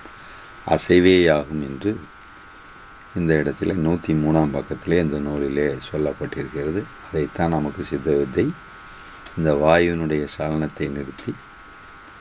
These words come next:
அசையாத அந்த நிலையை பெற வேண்டும் என்று சொல்லுகிறார். அப்படி இரண்டு கண்ணுங்களுடைய பாப்பாவையும், பார்வை பாப்-, விழி கிருஷ்ணாவையும் அசையாமல் நெற்றிக் கண்ணிலே நிறுத்த வேண்டும் என்பதுதான்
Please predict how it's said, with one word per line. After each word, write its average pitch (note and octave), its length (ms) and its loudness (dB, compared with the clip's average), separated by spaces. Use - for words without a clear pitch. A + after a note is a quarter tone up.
அசையாத E2 540 4
அந்த C#2+ 180 -4
நிலையை C#2+ 400 -4
பெற D2 200 -4
வேண்டும் C#2 480 -6
என்று C#2+ 180 -6
சொல்லுகிறார். D2 560 0
அப்படி E2 520 2
இரண்டு D2+ 440 0
கண்ணுங்களுடைய D2+ 840 0
பாப்பாவையும், D2+ 680 0
பார்வை D2+ 500 0
பாப்-, C#2 260 -4
விழி D#2 340 0
கிருஷ்ணாவையும் D2+ 600 -6
அசையாமல் D2 680 -2
நெற்றிக் D#2+ 360 -4
கண்ணிலே C#2+ 280 -4
நிறுத்த C#2+ 400 -4
வேண்டும் C#2 340 -4
என்பதுதான் C#2 440 -8